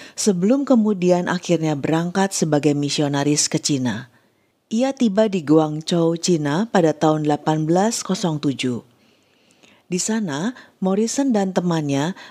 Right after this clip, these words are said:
menerjemahkan Alkitab ke dalam bahasa Cina. Mereka juga mendirikan Anglo-Chinese School di Malacca. Perjuangan Morrison selama di Cina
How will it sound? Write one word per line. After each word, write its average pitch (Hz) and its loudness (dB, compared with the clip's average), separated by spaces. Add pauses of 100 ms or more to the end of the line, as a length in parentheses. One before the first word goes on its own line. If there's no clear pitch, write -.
(120)
menerjemahkan 196 2
Alkitab 190 -2
ke 170 0
dalam 151 0
bahasa 143 -2
Cina. 120 -2 (720)
Mereka 214 -2
juga 214 4
mendirikan 165 0
Anglo-Chinese 208 0
School 170 0
di 156 0
Malacca. 135 -4 (1200)
Perjuangan 220 -2
Morrison 202 0
selama 160 0
di 147 2
Cina 139 -2